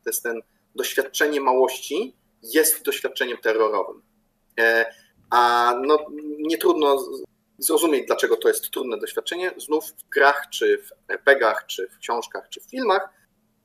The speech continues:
to jest wszystko na poligonie. Możemy w każdej chwili wrócić na nasze bezpieczne drzewo, czy wrócić w krąg naszego bezpiecznego ognia.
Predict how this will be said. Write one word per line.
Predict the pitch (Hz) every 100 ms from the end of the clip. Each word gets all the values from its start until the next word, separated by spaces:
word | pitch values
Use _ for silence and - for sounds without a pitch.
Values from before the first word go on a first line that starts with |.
| _ _
to | 165
jest | 151
wszystko | - - -
na | -
poligonie. | 175 202 180 104 - _ _
Możemy | - 95 98
w |
każdej | - 113 110
chwili | - 113 110 110
wrócić | 113 - -
na | 104
nasze | 98 107
bezpieczne | - - - 92
drzewo, | - 127 113
czy | -
wrócić | 107 104 - -
w | -
krąg | - 95 90
naszego | 92 - - 87 - _ _
bezpiecznego | 101 - 92 90 87
ognia. | 85 _